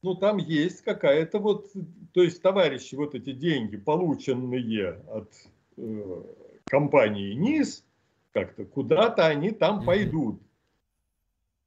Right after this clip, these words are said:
Speaker 1: Вот, но они в Россию, я боюсь, что
Speaker 2: Ну,
Speaker 1: не вернутся.
Speaker 2: понятное дело.
Speaker 1: Ну, я, я примеры,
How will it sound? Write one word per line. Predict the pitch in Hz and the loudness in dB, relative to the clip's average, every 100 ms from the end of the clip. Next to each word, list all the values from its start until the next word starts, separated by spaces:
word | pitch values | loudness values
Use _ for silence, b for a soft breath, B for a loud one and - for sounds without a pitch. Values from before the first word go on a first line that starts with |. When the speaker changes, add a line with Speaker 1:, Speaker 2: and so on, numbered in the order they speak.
| _ _ 135 | _ _ -8
Speaker 1:
Вот, | 151 _ - | -8 _ -2
но | 170 | 2
они | 190 | 4
в | 202 | 4
Россию, | 220 220 214 202 170 | 4 2 -2 -2 2
я | 170 | 2
боюсь, | 165 190 160 135 | 4 2 0 -6
что | - | -4
Speaker 2:
Ну, | |
Speaker 1:
не | 135 180 | -2 0
вернутся. | 214 190 135 90 135 | 2 2 0 -4 -8
Speaker 2:
понятное | |
дело. | 127 117 104 98 _ _ - | -8 -8 -10 -14 _ _ -2
Speaker 1:
Ну, | 165 196 190 180 | 2 4 4 6
я, | 208 175 | 6 4
я | 196 208 - | 0 -6 -6
примеры, | 208 _ 170 175 | -14 _ -18 -18